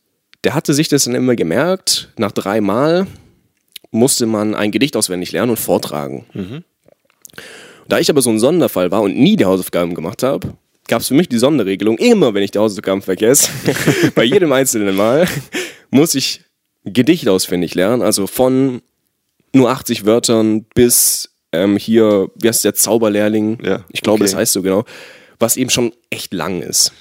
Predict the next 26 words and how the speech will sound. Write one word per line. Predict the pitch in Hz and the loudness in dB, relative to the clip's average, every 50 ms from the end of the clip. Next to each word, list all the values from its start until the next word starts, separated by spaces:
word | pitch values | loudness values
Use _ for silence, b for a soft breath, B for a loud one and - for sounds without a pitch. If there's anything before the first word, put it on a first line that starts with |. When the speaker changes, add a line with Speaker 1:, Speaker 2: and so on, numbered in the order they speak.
| b b - | b b -10
Speaker 1:
Und | - 101 | -4 0
auswendig | - - 139 - 135 131 127 117 | 2 2 2 2 0 0 0 0
lernen | 123 113 113 107 | 0 0 0 2
und | 110 | 0
beim | 104 98 107 | 0 2 2
nächsten | 120 120 - - | 0 0 0 -2
Mal | 104 95 92 | -2 -2 -2
eben | 87 90 92 | -2 -2 -2
vortragen | - - 80 - - - - 69 85 | 0 0 0 0 -2 -6 -10 -10 -6
vor | - - 69 | -4 -4 -4
der | 65 | -4
Klasse. | - - 85 98 - - | -6 -4 -4 -4 -4 -4
Speaker 2:
Ja. | - - _ _ _ _ _ _ _ _ _ _ _ _ _ _ _ _ _ _ _ _ _ | -8 -14 _ _ _ _ _ _ _ _ _ _ _ _ _ _ _ _ _ _ _ _ _
Speaker 1:
Und | - 98 101 | -6 -4 -2
so | 107 107 | 0 0
hab | 123 139 | 0 -2
ich | 135 131 | -4 -4
dann | - 92 104 117 127 135 - _ _ _ _ _ _ _ _ _ _ _ _ _ - | -4 -2 -2 -2 -4 -6 -10 _ _ _ _ _ _ _ _ _ _ _ _ _ -2
ein | 104 113 139 156 170 | 0 2 2 2 2
Jahr | 156 117 90 98 101 95 | 2 2 0 0 -2 -2
lang | 82 73 76 90 104 139 175 185 _ _ _ _ _ _ _ _ _ _ _ _ _ - | -4 -6 -8 -10 -12 -14 -16 -20 _ _ _ _ _ _ _ _ _ _ _ _ _ -6
zweimal | - - - - 92 120 147 147 127 127 123 | -4 -4 -2 -2 -2 0 0 0 0 2 0
in | 117 110 | 0 0
der | 98 90 87 | -2 -2 -2
Woche | 92 120 - - 104 107 113 - - | -2 -2 -2 -4 -6 -6 -6 -6 -6
angefangen, | - 107 117 120 110 - - 90 110 131 156 | -4 -2 -2 0 0 0 0 0 2 0 0